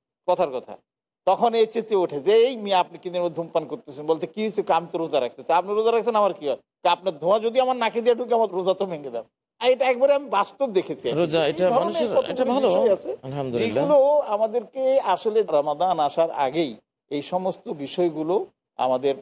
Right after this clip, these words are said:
Speaker 1: মানে, মসজিদে খতিব সাহেবরা এগুলোর উপর আলোচনা করে মানুষকে সচেতন করবেন, সজাগ করবেন। এবং বিশেষ করে রোজাদার ভাই বোনদের জন্য এটা ফরজ, আমি মনে করি যে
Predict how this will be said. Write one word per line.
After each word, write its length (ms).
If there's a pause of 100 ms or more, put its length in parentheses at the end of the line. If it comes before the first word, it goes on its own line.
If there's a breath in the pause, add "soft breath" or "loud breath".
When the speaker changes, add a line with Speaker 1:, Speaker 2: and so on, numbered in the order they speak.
Speaker 1:
মানে, 300 (160)
মসজিদে 600 (100)
খতিব 280
সাহেবরা 600 (120)
এগুলোর 320
উপর 180
আলোচনা 440
করে 220
মানুষকে 500 (260)
সচেতন 480
করবেন, 340
সজাগ 400 (100)
করবেন। 280 (320)
এবং 260
বিশেষ 380
করে 360 (300)
রোজাদার 580
ভাই 320
বোনদের 380
জন্য 280
এটা 320
ফরজ, 400
আমি 180
মনে 240
করি 200
যে 400